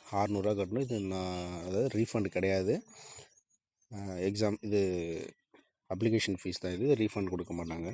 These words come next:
So, பார்த்துக்கோங்க. நெக்ஸ்ட் இதை பத்தின பிரீஃபான ஒரு டீட்டெயிலை வந்து நம்ம இன்னும் நோட்டிஃபிகேஷன்ல வந்து ஃபுல்லா டெப்த்தா பார்க்கலாம். வாங்க வீடியோக்குள்ள போலாம்.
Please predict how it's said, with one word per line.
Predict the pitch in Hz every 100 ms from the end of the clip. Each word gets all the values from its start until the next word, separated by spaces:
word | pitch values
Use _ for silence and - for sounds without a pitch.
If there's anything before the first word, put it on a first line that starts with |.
| - - - - - -
So, | - 120 180 - _ _ _ _ _ _ _ _ _ _
பார்த்துக்கோங்க. | - 90 90 85 90 131 - _ _ -
நெக்ஸ்ட் | 95 -
இதை | 104
பத்தின | 92 98 113 92
பிரீஃபான | 95 113 - 123 123 123
ஒரு | 107 101 92 82 76 - - _ _ - -
டீட்டெயிலை | 104 101 95
வந்து | 92 95 156 - - - _
நம்ம | 107 98
இன்னும் | 101 110
நோட்டிஃபிகேஷன்ல | 110 113 - 95 95 92
வந்து | 98 143
ஃபுல்லா | - 98 98
டெப்த்தா | 92 90 -
பார்க்கலாம். | 87 85 87 127 156 -
வாங்க | 92 95 98
வீடியோக்குள்ள | 95 92 90 87
போலாம். | 87 82